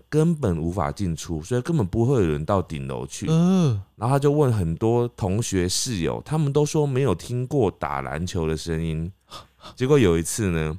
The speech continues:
Speaker 1: 学校在聊天，然后我就听到了我的住宿的那个房间呢，之前住了一个篮球校队的学长，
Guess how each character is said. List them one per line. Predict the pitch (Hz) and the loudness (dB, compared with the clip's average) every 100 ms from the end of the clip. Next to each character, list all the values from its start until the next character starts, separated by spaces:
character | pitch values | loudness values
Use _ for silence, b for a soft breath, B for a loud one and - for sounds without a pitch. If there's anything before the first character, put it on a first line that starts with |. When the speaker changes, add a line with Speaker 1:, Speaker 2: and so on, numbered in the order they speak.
| _ - | _ -14
Speaker 1:
学 | - 98 | -4 -2
校 | 98 139 95 - | 2 2 2 0
在 | - 127 | -4 0
聊 | 92 82 | 2 2
天， | 85 107 95 98 - _ | 0 -2 -2 -2 -8 _
然 | - 92 | -4 0
后 | 113 95 - | 2 0 -4
我 | - 104 | 0 2
就 | |
听 | 143 160 | 2 2
到 | 151 127 | 2 4
了 | |
我 | 92 82 | 4 2
的 | 85 | 0
住 | - 135 | 0 -2
宿 | 98 - 117 85 b b - | -2 0 0 -2 b b -6
的 | 95 92 | -2 -2
那 | 107 | -2
个 | 117 92 | 0 0
房 | 87 82 | 2 -2
间 | 87 107 | 0 -2
呢， | 104 101 | -2 -4
之 | - 156 | -4 -4
前 | 156 98 90 | 0 0 0
住 | 139 113 | 0 2
了 | 87 | 2
一 | 95 | 0
个 | 101 90 76 - b - | 0 0 0 -6 b -6
篮 | 98 113 165 | -2 0 0
球 | - 113 95 | 0 2 4
校 | 104 - 127 95 | 2 2 2 2
队 | 127 104 | 4 4
的 | 90 | 2
学 | - 85 80 90 | -2 -2 -2 -2
长， | 95 58 | -4 -6